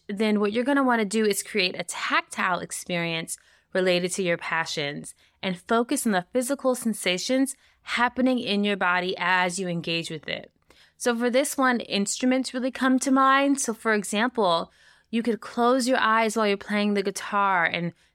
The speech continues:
feel the weight of it in your hands and the slip of the string beneath your fingers. Maybe you love to do calligraphy. Well,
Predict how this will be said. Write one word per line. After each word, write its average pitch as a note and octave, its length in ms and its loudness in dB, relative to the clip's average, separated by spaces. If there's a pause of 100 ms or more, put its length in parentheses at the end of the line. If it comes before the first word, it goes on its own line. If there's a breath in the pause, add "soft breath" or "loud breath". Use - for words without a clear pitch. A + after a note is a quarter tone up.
feel B3 240 2
the A3 140 4
weight G#3+ 320 2
of G#3+ 180 0
it G#3 60 2
in G#3 160 0
your G3 120 -2
hands F#3 580 -2
and E3 100 -6
the E3 60 -6
slip B3 520 -2
of G3 200 -4
the G3+ 80 -4
string F#3+ 520 -2 (300 soft breath)
beneath G#3+ 320 -2
your G3+ 100 -2
fingers. - 760 -6 (880 soft breath)
Maybe A3+ 300 2
you C4 140 4
love G#3+ 420 4
to G#3 100 -4
do G#3 200 2
calligraphy. G#3+ 1080 -2 (380 soft breath)
Well, A3+ 320 0